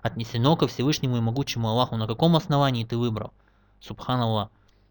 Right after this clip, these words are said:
То есть это всё батль, это всё батль и ильхад фи асма Иляхи ва сифатихи. То есть это всё, э, безбожие и отклонение от истины касательно имён и качеств Всевышнего Аллаха. И кто это говорит, он доллюн мудыль. То есть этот человек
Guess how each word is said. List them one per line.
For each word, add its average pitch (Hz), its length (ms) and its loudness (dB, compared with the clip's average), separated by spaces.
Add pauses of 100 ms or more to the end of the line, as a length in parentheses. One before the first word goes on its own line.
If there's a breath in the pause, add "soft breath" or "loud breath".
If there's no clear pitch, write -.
(120)
То 117 80 0
есть 113 140 -2
это 151 160 0
всё 151 220 -2
батль, 120 420 2
это 113 140 -6
всё 143 280 -2
батль 123 640 2
и 120 60 0
ильхад 131 400 0
фи - 160 -8
асма 131 340 -2
Иляхи 127 280 0
ва 113 100 -2
сифатихи. - 540 -2
То - 120 -4
есть - 100 -6
это 110 160 -6
всё, 147 300 -2 (360 loud breath)
э, 117 260 0
безбожие 127 680 2
и 120 200 0
отклонение 127 580 2
от 113 120 -2
истины 147 320 -2
касательно 135 520 0
имён 135 260 2
и 127 40 0
качеств 131 380 0
Всевышнего 123 440 0
Аллаха. 113 320 2
И 123 180 2 (440 loud breath)
кто 165 220 6
это 156 140 6
говорит, 127 420 6
он 123 140 4
доллюн 143 400 8
мудыль. 123 360 6 (100)
То - 60 -2
есть 117 120 -2
этот 131 160 -2
человек 143 340 0